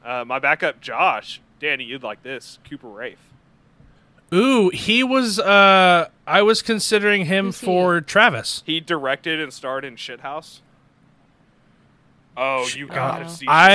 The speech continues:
Speaker 1: Shithouse.
Speaker 2: I
Speaker 1: Oh
Speaker 2: am
Speaker 1: my
Speaker 2: waiting
Speaker 1: gosh.
Speaker 2: to pick it
Speaker 3: Uh-huh.
Speaker 2: for an episode of this show. I'm waiting for it to be added to any, 'cause I think right now the only way to watch it is to buy it. I don't
Speaker 1: Well,
Speaker 2: think you
Speaker 1: I
Speaker 2: can
Speaker 1: can,
Speaker 2: rent it.
Speaker 1: uh, if, if binds an issue, I could, uh, send some people links,
Speaker 2: <laughs>
Speaker 1: uh,
Speaker 2: Okay.
Speaker 1: uh,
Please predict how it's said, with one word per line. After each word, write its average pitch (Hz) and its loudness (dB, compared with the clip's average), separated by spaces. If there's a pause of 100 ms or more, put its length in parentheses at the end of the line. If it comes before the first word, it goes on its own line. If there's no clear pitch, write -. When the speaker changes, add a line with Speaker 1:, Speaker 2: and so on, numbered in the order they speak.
(260)
Speaker 1:
Shithouse. - -20
Speaker 2:
I 180 8
Speaker 1:
Oh 214 10
Speaker 2:
am 226 6
Speaker 1:
my 202 0
Speaker 2:
waiting 175 2
Speaker 1:
gosh. 202 -4
Speaker 2:
to 170 -4
pick 160 -2
it 185 2
Speaker 3:
Uh-huh. 175 -8
Speaker 2:
for 180 2
an 156 2
episode 151 -2
of 156 -4
this 151 -4
show. 151 2
I'm 143 0
waiting 151 -2
for 165 -6
it 156 -6
to 156 -10
be 143 -4
added 131 -4
to 143 -8
any, 131 -8 (220)
'cause 170 -2
I 170 2
think 208 -2
right 202 2
now 180 4
the 175 2
only 170 0
way 165 2
to 156 0
watch 143 0
it 151 -6
is 139 -6
to 143 -8
buy 117 -6
it. 101 -16
I 123 -8
don't 139 -6
Speaker 1:
Well, 135 -6
Speaker 2:
think 156 -4
you 185 -6
Speaker 1:
I - -4
Speaker 2:
can 170 -4
Speaker 1:
can, - -6
Speaker 2:
rent 156 -6
it. 147 -6
Speaker 1:
uh, 131 -8 (240)
if, 156 -12 (100)
if 151 -12 (240)
binds 160 -6
an 135 -14
issue, 131 -12
I 117 -12
could, 117 -18
uh, 107 -16 (260)
send 127 -20
some 120 -20
people 113 -16
links, - -16
Speaker 2:
<laughs> 107 -14
Speaker 1:
uh, - -2
Speaker 2:
Okay. 127 -10
Speaker 1:
uh, 135 -16